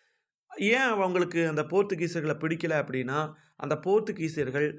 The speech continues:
மாட்டு இறைச்சியை சாப்பிட்டாங்க. அது மட்டும் இல்லாம மதுபானம் குடிச்சாங்க. இதையெல்லாம் தமிழர்கள் வந்து வெறுக்க ஆரம்பிச்சாங்க.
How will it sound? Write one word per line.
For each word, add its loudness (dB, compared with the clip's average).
மாட்டு 0
இறைச்சியை 0
சாப்பிட்டாங்க. -6
அது 0
மட்டும் 2
இல்லாம 2
மதுபானம் 2
குடிச்சாங்க. -2
இதையெல்லாம் 2
தமிழர்கள் 2
வந்து 2
வெறுக்க 4
ஆரம்பிச்சாங்க. 0